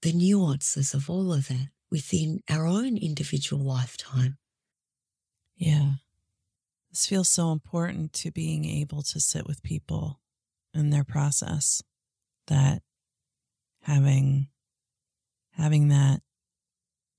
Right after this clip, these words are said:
Speaker 2: connection to your inner landscape, that, because I'm just thinking how it would prevent us from, we would stand in the way of people trying to go where they're trying to go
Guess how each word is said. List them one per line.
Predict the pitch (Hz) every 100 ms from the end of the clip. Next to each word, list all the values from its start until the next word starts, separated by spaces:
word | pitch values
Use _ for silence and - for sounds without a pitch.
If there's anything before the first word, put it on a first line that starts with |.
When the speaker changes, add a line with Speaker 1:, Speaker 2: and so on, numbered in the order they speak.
| -
Speaker 2:
connection | 147 139 135 - 139
to | 135 143
your | 135 135
inner | 151 147
landscape, | 139 135 139 - - 135 143 _
that, | - 65 - _ _ _ _
because | - - 147
I'm | 151
just | 143 147
thinking | - 156 147 139
how | 139 139 139 139 135 -
it | 143
would | 143
prevent | - 143 139 143 -
us | 151 139 -
from, | 151 143 135 139 _ _ _ _ _ -
we | 160
would | 151
stand | - - 160 151
in |
the | 147
way | 143 143 143
of | 139
people | - 147 156 147
trying | - 143 139
to | 139
go | 135 143 139
where | 139 143
they're | 143
trying | - 143 139
to |
go | 139 147 143 135 139 139